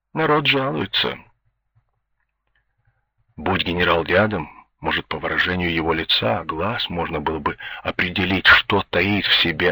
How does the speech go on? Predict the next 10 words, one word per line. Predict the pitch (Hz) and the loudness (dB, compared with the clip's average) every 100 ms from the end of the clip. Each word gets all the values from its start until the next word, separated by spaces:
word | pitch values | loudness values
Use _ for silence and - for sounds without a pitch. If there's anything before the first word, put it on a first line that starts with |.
| - | 0
эта | 90 - 98 | -6 -4 -4
жалоба. | 101 110 82 73 60 - - _ _ _ _ _ _ _ _ | 0 0 0 -2 -8 -14 -16 _ _ _ _ _ _ _ _
Но | 82 | -8
по | - | -6
телефону | - 69 - - 107 90 | -8 -8 -8 -4 -2 -2
интонацию | 80 71 71 78 - 73 | -4 -8 -8 -6 -6 -6
голоса | 69 80 85 - | -6 -6 -4 -4
не | 80 80 | -4 -4
всегда | 82 104 131 | -4 -4 -6
уловишь. | 98 82 76 65 - - | -6 -6 -6 -2 -4 -4